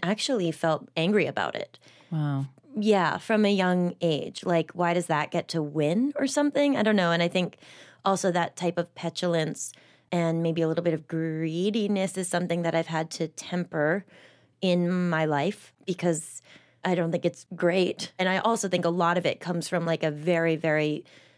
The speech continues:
Speaker 1: silent but conditioning of misogyny that goes
Speaker 2: Really?
Speaker 1: into young women. That's just like, you should be like that. And if you're not like that, you should be upset about it and not like yourself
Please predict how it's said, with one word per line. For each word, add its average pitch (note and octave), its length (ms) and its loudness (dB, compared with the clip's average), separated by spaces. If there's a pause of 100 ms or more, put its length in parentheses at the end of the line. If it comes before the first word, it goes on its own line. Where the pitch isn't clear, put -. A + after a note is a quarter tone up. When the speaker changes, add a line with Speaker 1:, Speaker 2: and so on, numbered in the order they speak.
(160)
Speaker 1:
silent E3 640 0
but D#3 220 0 (560)
conditioning E3+ 960 0
of E3+ 220 0
misogyny D#3 720 -2 (380)
that D#3 180 0
goes E3+ 180 6
Speaker 2:
Really? E3+ 80 4
Speaker 1:
into C3 200 0
young D3 220 0
women. C3 360 -4 (160)
That's E3 200 -4
just D#3 180 -4
like, D3 280 -2 (720)
you - 100 -2
should F3 160 0
be G3 180 0
like F3+ 200 2
that. E3+ 160 2
And D#3+ 80 -2
if D#3 120 -4
you're E3+ 100 -2
not F3+ 180 2
like F3+ 160 0
that, D#3+ 240 2
you E3 60 -4
should E3 140 -6
be E3+ 80 2
upset E3+ 300 0
about E3 220 0
it D#3+ 180 4
and D#3+ 80 0
not D#3 180 0
like D3+ 200 -2
yourself D3+ 520 -2